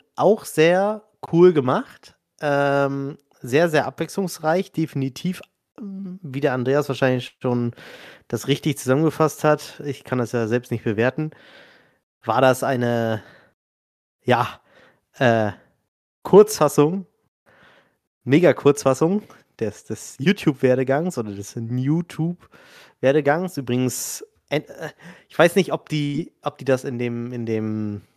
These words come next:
Lied auch wirklich als YouTube singen oder es einfach nur so gut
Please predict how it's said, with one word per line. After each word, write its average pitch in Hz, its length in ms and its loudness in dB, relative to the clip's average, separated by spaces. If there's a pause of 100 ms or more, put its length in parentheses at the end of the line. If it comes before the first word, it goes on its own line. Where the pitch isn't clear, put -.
(260)
Lied 151 260 -4
auch 123 160 0
wirklich 135 300 -2
als 123 240 -6
YouTube 170 840 0
singen 175 460 2 (400)
oder 135 240 4
es 120 100 2
einfach 139 300 0
nur 120 160 0
so 135 220 2
gut 151 440 -6